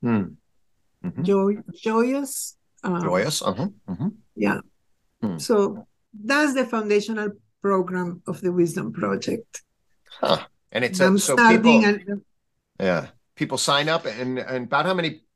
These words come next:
Speaker 1: uh, you know, does it vary? I would imagine varies how many people are in a group, but about how many re-, feels optimal
Speaker 2: Um,
Speaker 1: for
Speaker 2: so
Speaker 1: you?
Speaker 2: far, um, so far,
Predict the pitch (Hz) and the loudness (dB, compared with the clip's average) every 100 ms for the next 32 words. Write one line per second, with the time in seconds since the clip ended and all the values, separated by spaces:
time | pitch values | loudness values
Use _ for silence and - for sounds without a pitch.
0 | - 117 113 120 107 113 110 92 117 127 | -14 -10 -4 0 2 0 -6 -6 0 0
1 | 139 127 98 98 95 107 110 107 98 104 | 2 -2 -4 -6 -4 -6 -4 -6 -2 -2
2 | 107 113 98 95 110 101 95 90 87 _ | -2 -2 -2 -2 -6 -2 0 0 -2 _
3 | _ 113 104 - 110 170 - 110 107 110 | _ 0 0 0 0 0 -2 -2 0 0
4 | 123 110 113 110 95 101 - 120 110 - | 0 -4 -2 -2 -2 -4 -4 -2 -2 -4
5 | 98 - 254 247 233 240 - - 311 311 | -6 2 6 6 6 2 -4 2 6 6
6 | - 311 302 302 302 302 _ - 247 202 | 4 6 8 8 6 0 _ -10 -6 -6
7 | 202 - - 285 285 - 285 277 277 277 | -8 -14 -2 2 2 2 4 6 4 0